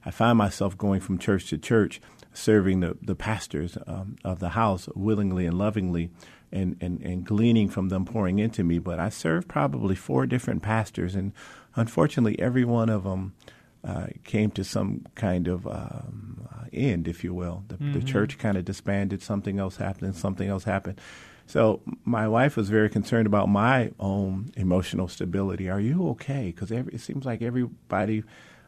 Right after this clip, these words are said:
Speaker 1: uh, every church that we plant in and try to serve, something negative has happened. And I literally went to God saying, "God, I'm looking for the father figure that I never had. I'm looking for the mentoring that I desire." And the Lord revealed to me that the father you seek is in me.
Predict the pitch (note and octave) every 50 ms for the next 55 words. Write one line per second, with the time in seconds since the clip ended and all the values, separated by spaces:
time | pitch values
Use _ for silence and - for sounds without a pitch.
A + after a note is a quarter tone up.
0 | _ _ - A2+ A2+ A2+ A2 A2 - - A2+ - - - E2 F#2+ G#2+ A2 - -
1 | A2+ G#2+ G#2 G2 G2 G2 F#2+ F#2+ F2 - - G#2 F#2 E2+ F2+ - - - C#3+ C3+
2 | A#2+ G#2+ G2+ G2 - - - - A2+ G#2 G2+ - G2+ F#2+ - - G2 G2 F2+ F#2+
3 | F2 F2+ F#2+ F#2 F2+ - C3 C#3 D#3 - - F#2 F2+ F2+ G2+ A2 B2 A#2 A2+ A#2
4 | A#2+ B2 C3 C#3 C#3 B2 B2 A2 G#2 G2+ G2 - - - - - - - - _
5 | - A2+ A#2+ B2+ - G#2 F2+ G#2 G2+ F#2 F2 - - - F2+ F#2 F2+ G2+ G2+ G2
6 | G2 G2 G#2 A2 A#2+ A#2+ - A#2 G#2 G2 - - F#2+ F2 E2+ - F#2 - - G2+
7 | G2+ G2+ F#2+ F#2+ F2 - - F#2+ G2+ F#2+ G2 F2+ E2 F#2 D#2+ D2+ D#2+ E2+ F2 F#2
8 | F#2 F2 F2 D#2+ - G2 G2+ G2 F#2 E2+ E2 E2 D2+ F2 G2+ A2+ A2 - G#2+ G2
9 | - F#2+ F#2+ F2 D2 F2+ F#2 G2 G2+ G#2 - - - F#2 E2+ D#2+ E2+ F2+ - -
10 | - - - - - _ - - F2+ F#2 F2+ E2+ D#2 E2 E2 E2 G2+ G2+ G2 G2
11 | F#2 F2 E2+ E2+ F2 F2+ F2+ G2 G#2 A#2 C3+ C#3 - - G2 G2 G2+ A#2+ C#3 F3
12 | E3+ - - G2 F#2+ F#2+ F2+ F#2+ F#2+ A2+ G#2 - A#2+ A2+ A2 A2+ A2 G#2+ G#2+ G2+
13 | - - A2+ A2 A#2 G2+ F2+ G2+ G2 G2 G2 F#2 F2 E2